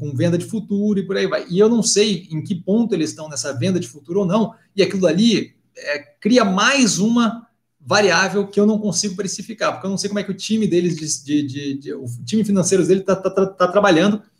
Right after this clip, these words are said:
com essa trava de preço do, do, da soja, do milho, do algodão, e isso daí, pra mim, cria mais uma, uma, uma vertente ali de dúvida.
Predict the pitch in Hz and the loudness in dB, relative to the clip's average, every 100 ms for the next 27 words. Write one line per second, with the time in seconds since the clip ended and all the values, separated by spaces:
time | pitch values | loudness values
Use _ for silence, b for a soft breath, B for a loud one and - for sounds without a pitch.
0 | _ _ - 185 - 196 196 202 196 170 | _ _ 2 2 4 4 6 6 4 2
1 | 165 - 202 - _ _ _ - 139 190 | 0 0 -4 -10 _ _ _ -10 -2 0
2 | 190 175 165 156 165 165 170 - 214 214 | 2 2 0 2 2 4 4 2 4 4
3 | 202 175 160 165 208 214 180 156 151 170 | 4 2 2 4 4 4 2 0 0 0
4 | 190 180 202 202 b b 220 226 208 202 | 0 0 -2 -4 b b 0 2 2 2
5 | 190 208 196 214 214 208 185 202 175 190 | 2 2 2 0 0 2 2 2 0 0
6 | 185 190 190 185 170 143 165 175 170 165 | 0 -2 -2 -4 -6 -8 -6 -4 -2 2
7 | 190 - 190 220 202 160 175 190 165 123 | 2 2 2 2 2 0 0 0 -2 -2
8 | 120 | -4